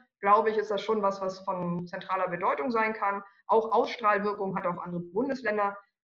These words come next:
Äh, da wäre gut, wenn wir irgendwann mal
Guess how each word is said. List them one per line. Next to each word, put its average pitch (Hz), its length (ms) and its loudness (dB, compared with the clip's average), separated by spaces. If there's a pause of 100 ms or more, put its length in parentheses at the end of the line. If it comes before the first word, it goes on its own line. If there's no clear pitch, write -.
Äh, 185 200 4
da 196 220 0
wäre 196 200 4
gut, 269 360 -2
wenn 214 500 0
wir 190 560 2
irgendwann 196 440 0
mal 170 440 -2